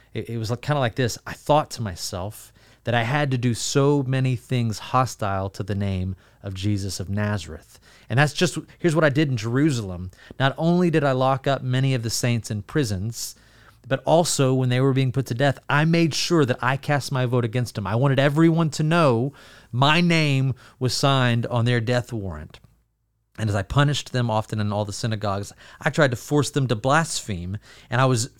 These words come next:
furiously enraged at them, and I kept pursuing them. I was chasing them, hunting them, even to foreign cities. He was hunting down the Christians wherever he could find them. And that's where we pick up in, in Acts chapter nine,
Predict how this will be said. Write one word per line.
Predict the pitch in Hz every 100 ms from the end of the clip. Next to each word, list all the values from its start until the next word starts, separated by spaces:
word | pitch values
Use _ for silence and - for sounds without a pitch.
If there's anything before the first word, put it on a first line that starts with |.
| _
furiously | - 165 180 185 165 - 156 147
enraged | 139 135 151 139 123
at | -
them, | 117 123
and | 139
I |
kept | 147 180 170
pursuing | - 143 - 165 143
them. | 107 101
I |
was | 131 127
chasing | - - 180 180 - 113
them, | 101
hunting | 95 185 175 135 110
them, | 101 98 98 - -
even | 135 131 120
to | 123
foreign | - 123 117 104
cities. | - 104 92 -
He | 117
was | 98
hunting | 87 120 127
down | 110 101
the | 104
Christians | - 101 - 90 90 104 - - - -
wherever | - - - 131
he | 123 127
could | 127
find | - 131 139
them. | 78 110 _ _ _ _ _
And | 135
that's | 170 220
where | 208
we | 190
pick | 190
up | 185 175
in, | 165 165
in | - 160
Acts | 156 160 -
chapter | 160 -
nine, | 147 151 127 90